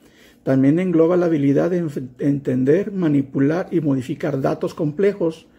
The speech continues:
y transforma esos conceptos en ideas concretas. En pocas palabras, lo que significa es que tú tienes la capacidad de que te están explicando algo o estás,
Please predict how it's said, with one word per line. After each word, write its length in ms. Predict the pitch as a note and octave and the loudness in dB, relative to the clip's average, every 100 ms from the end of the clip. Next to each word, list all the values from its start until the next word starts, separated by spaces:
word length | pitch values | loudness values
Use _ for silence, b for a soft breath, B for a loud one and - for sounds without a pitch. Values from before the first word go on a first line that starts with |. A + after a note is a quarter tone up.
| b b b b b | b b b b b
y 80 | F#3 | -2
transforma 560 | F3+ F#3 F3+ A3 A3+ A3+ | 2 0 2 2 4 2
esos 200 | A3+ A3 | 0 -4
conceptos 600 | G3+ F3+ G#3+ G#3+ A3+ - | -4 -2 -2 -2 -6 -2
en 120 | D#3+ | 0
ideas 400 | C#3+ D#3+ F#3 F3+ | 2 2 0 -2
concretas. 720 | - C3+ B2 - - - - - | -4 -6 -4 -8 -10 -18 -20 -10
En 120 | F3 | -6
pocas 260 | G#3+ C4+ A#3 | -4 -4 -2
palabras, 440 | A3 F#3+ G3 G3+ | 0 2 2 0
lo 160 | F3 E3 | -4 -6
que 100 | D#3+ | -6
significa 580 | F3 D3 C#3+ G#3 G#3 | -2 -2 0 -4 0
es 120 | F3+ F3 | -2 -2
que 260 | - F3 B B B B _ | -4 -4 B B B B _
tú 120 | A3+ | -2
tienes 200 | A3+ A#3 | 2 4
la 120 | A3+ | 2
capacidad 640 | A3 - F#3+ F#3 E3 E3+ E3+ | 0 -4 -4 0 2 2 2
de 160 | E3+ | -2
que 120 | E3+ | -4
te 140 | D3 C3 | -6 -8
están 240 | - G3 | -6 -2
explicando 720 | B3 - G3 - F#3 F3+ C#3 | -2 -2 -6 -4 -2 0 2
algo 460 | C#3 C3+ D3 F#3+ - | 2 0 -2 -4 -8
o 160 | - D3 | -2 -2
estás, 520 | C3 - E3+ D#3 - | -2 -4 -4 -4 -8